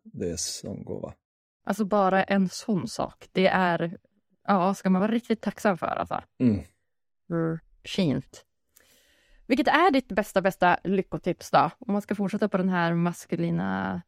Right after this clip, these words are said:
Speaker 2: spåret kanske. Vi har pratat lite om att komma ner i kroppen, joina mansgrupper, bli medveten om mönster. Är det något
Speaker 1: Mm.
Speaker 2: liksom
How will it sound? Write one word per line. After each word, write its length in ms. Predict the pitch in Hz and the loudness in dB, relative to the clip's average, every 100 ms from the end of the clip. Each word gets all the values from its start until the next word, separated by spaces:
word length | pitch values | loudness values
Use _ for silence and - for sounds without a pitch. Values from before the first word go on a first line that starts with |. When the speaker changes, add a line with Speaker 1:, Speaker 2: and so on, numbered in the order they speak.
| - | -16
Speaker 2:
spåret 880 | - - 185 156 147 - 170 _ - | -18 -6 0 2 2 0 -6 _ -6
kanske. 400 | - 170 - - | -4 -2 -2 2
Vi 80 | 185 | 0
har 60 | |
pratat 320 | - 185 196 180 | 0 0 0 -2
lite 200 | - 170 | 0 0
om 180 | 165 | 0
att 140 | 165 170 | 0 -2
komma 180 | 180 175 | -2 0
ner 160 | 175 | 0
i 60 | 170 | -2
kroppen, 840 | 190 180 _ 185 185 180 180 175 | -2 -6 _ 2 4 4 2 2
joina 360 | 170 175 170 170 | 0 0 0 2
mansgrupper, 1300 | 175 175 180 - 175 180 _ _ 175 175 175 170 170 | 0 0 -4 -4 -2 -4 _ _ 2 2 2 0 0
bli 200 | 175 175 | -2 0
medveten 420 | 170 170 165 170 | 2 0 0 0
om 140 | 170 | 2
mönster. 1000 | 180 202 196 190 - - 196 196 202 196 | 2 4 2 0 -2 2 4 4 4 2
Är 260 | 175 - 190 | 2 0 0
det 80 | 185 | 2
något 160 | 185 | 2
Speaker 1:
Mm. 140 | 208 196 | 0 0
Speaker 2:
liksom 520 | 160 - 151 143 | -4 -2 -4 -4